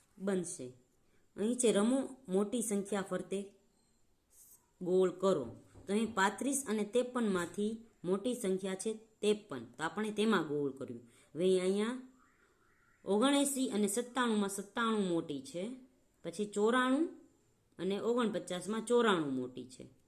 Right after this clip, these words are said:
પાસઠ અને છપ્પનમાં પાસઠ મોટી સંખ્યા છે. આગળ છે નીચેની સંખ્યાને ઉતરતા ક્રમમાં લખો. હવે ઉતરતા ક્રમમાં લખવા માટે સૌથી પહેલા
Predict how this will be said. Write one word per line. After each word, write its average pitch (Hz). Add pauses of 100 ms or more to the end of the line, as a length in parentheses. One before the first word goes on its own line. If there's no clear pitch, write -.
(400)
પાસઠ 214 (600)
અને 202 (520)
છપ્પનમાં 220 (160)
પાસઠ 170
મોટી 160
સંખ્યા 135
છે. 127 (1160)
આગળ 208
છે 277
નીચેની 220
સંખ્યાને 262
ઉતરતા 240
ક્રમમાં 185
લખો. 151 (400)
હવે 226 (180)
ઉતરતા 269
ક્રમમાં 277
લખવા 302
માટે 190
સૌથી 254
પહેલા 233